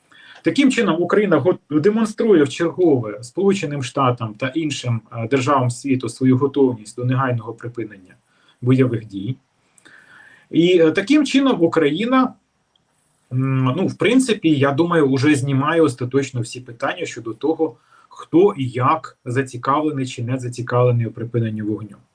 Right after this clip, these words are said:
Тобто, якщо Україна, ставлячи конкретне питання щодо тридцятиденного припинення вогню,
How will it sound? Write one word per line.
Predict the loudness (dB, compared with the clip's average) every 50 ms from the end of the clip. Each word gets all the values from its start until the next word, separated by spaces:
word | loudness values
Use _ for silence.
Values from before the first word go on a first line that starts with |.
| _ _ _ _ _ -6
Тобто, | -4 -2 2 2
якщо | 2 2 2 2 2 2
Україна, | 0 0 2 2 2 2 0 -2 -6 -8
ставлячи | -8 -6 -4 -2 -2 -2 -4 -6 -10 -12
конкретне | -12 -10 -4 -4 -4 -4 -4 -8 -8
питання | -8 -10 -10 -10 -12 -12 -14
щодо | -18 -20 -20 -20 -20
тридцятиденного | -16 -16 -16 -16 -16 -12 -8 -4 -2 0 0 0 0
припинення | -2 -4 0 0 0 0 2 0
вогню, | 0 0 -2 -2 -4 -8